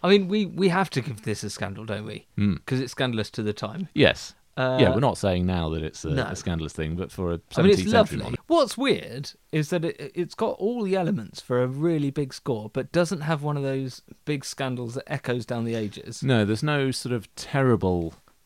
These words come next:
Speaker 1: No.
Speaker 2: thing there.
Speaker 1: And, uh, at the time, although it's massive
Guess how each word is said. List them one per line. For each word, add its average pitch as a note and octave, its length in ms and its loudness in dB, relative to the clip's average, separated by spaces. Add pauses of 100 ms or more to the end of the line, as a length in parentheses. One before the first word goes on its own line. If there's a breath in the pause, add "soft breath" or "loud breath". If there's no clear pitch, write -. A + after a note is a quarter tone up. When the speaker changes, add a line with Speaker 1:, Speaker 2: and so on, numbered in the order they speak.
Speaker 1:
No. D3 440 0
Speaker 2:
thing E2 480 0 (180)
there. D2+ 440 0 (280)
Speaker 1:
And, E3 680 -2 (520)
uh, D#3 380 -2 (760)
at D#3+ 160 -2
the E3 80 -4
time, F3 560 -2 (120)
although D#3+ 400 2
it's - 180 -6
massive B2+ 640 -6